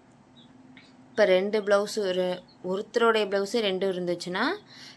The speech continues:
ரெண்டு லைனிங்கு ஒண்ணா போட்டு நம்ம கட் பண்ணிக்கலாம். ஒவ்வொன்றுக்கும் தனித்தனியா போட்டு கட் பண்ண வேண்டிய அவசியம் இல்ல. வேலையும் உங்களுக்கு சீக்கிரம் முடிஞ்சிரும். இப்போ ரெண்டு பீஸையும் முதல்ல சமமா எடுத்து விட்டுக்கோங்க.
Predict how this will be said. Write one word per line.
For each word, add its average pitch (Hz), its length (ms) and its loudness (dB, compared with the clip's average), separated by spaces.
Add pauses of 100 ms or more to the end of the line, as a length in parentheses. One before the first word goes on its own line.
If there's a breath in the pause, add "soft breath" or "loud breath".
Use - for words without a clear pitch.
(120)
ரெண்டு 202 320 0
லைனிங்கு 208 440 0
ஒண்ணா 190 260 2
போட்டு 190 280 -6
நம்ம 196 220 -4
கட் - 260 -6
பண்ணிக்கலாம். 180 500 0
ஒவ்வொன்றுக்கும் 190 520 -4
தனித்தனியா 185 480 -4
போட்டு 180 220 -10
கட் 170 260 -10
பண்ண 170 180 -10
வேண்டிய 165 280 -6
அவசியம் 165 320 -8
இல்ல. 160 140 -4 (1300)
வேலையும் 202 380 4
உங்களுக்கு 202 300 -4
சீக்கிரம் 190 320 -4
முடிஞ்சிரும். 170 480 -4 (960 loud breath)
இப்போ - 260 -2
ரெண்டு 226 320 4
பீஸையும் 247 460 -2
முதல்ல 208 240 0 (540)
சமமா 202 440 -2
எடுத்து 185 260 -6
விட்டுக்கோங்க. 175 480 -6